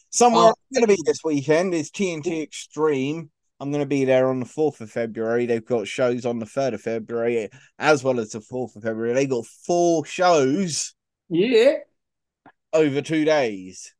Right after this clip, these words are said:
Speaker 1: Uh, it's, and they are bang up banger shows. You've got Lucy Sky versus Millie McKenzie. Oh, so we got the T N T Ignition Rumble. It is a family-friendly show, so you can bring your kids along to this one. Uh,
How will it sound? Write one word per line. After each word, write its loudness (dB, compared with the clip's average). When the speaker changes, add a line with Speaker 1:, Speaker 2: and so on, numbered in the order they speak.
Speaker 1:
Uh, 0
it's, -14
and -4
they -2
are 0
bang -4
up -4
banger -4
shows. 2
You've -4
got 0
Lucy 2
Sky 0
versus -6
Millie -6
McKenzie. -4
Oh, -4
so -6
we -6
got 2
the -12
T -2
N -2
T 0
Ignition -2
Rumble. 0
It 0
is 0
a -6
family-friendly -6
show, -4
so -10
you -8
can -8
bring -4
your -6
kids -4
along -2
to -14
this -6
one. -2
Uh, -2